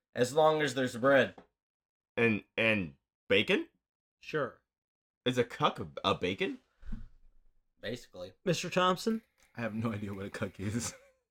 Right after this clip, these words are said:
Speaker 2: It's a bacon, right? It, is that what? Wait, is a singular
Speaker 1: I, I call,
Speaker 2: bacon
Speaker 1: I
Speaker 2: a
Speaker 1: call,
Speaker 2: bacon?
Speaker 1: I don't know. I call libtards on Facebook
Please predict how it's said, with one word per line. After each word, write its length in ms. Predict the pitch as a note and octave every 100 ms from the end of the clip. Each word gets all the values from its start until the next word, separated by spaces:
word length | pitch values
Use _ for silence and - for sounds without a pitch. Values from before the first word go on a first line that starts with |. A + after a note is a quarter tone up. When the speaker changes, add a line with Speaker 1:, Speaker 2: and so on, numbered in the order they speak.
| _ _ _ _ -
Speaker 2:
It's 220 | E3 -
a 140 | D3 B2+
bacon, 420 | D3 G3 A#2 D#2+
right? 240 | F#2+ C3+ - _ _ _ _ _ _ _ _ _ _
It, 140 | A2+ - _ -
is 140 | A2+ B2+
that 180 | E3
what? 180 | F3+ - -
Wait, 300 | A#2 B2 -
is 120 | A#2
a 60 | B2+
singular 540 | - G3 C4 A#3 A#3+ A3+
Speaker 1:
I, 160 | C3+
I 40 | C#3+
call, 120 | -
Speaker 2:
bacon 180 | D#3 D3+
Speaker 1:
I 100 | D3
Speaker 2:
a 80 | D3
Speaker 1:
call, 120 | -
Speaker 2:
bacon? 360 | B2+ C3 D#3 D#3 _
Speaker 1:
I 80 | C3
don't 100 | E3
know. 140 | E3 D#3+
I 40 |
call 200 | D3+ D#3
libtards 720 | C#3+ D3+ - D3+ D3 D3 B2+
on 320 | C3+ B2 A2+ G2
Facebook 460 | B2+ C3 - A#2+